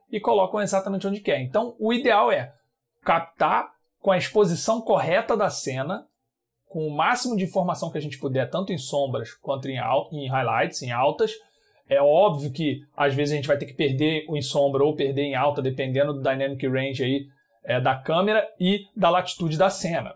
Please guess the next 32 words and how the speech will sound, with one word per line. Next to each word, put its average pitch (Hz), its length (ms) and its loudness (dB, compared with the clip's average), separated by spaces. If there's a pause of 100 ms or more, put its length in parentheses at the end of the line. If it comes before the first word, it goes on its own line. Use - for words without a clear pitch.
Se - 140 -6
é 143 40 2
uma 170 140 4
cena 185 260 2
com 185 100 0
muito 180 480 4
contraste, 196 480 2
onde, 147 160 -6
tipo, 190 280 -4
lá 170 220 2
atrás 190 400 0
tá 190 120 0
muito 202 260 0
claro, 190 360 2
na 156 120 -4
frente 175 240 -6
tá 196 80 -2
escuro, 180 540 2 (480)
ou 160 320 2
em 151 60 -2
vice-versa. 165 680 0 (240)
Então 147 140 -2
tem 180 120 0
muita 208 360 2
luz 208 240 4
numa 202 220 2
parte 143 320 -2
e 151 60 -6
pouca 190 340 0
luz 151 240 0
na 151 120 0
outra, 160 460 2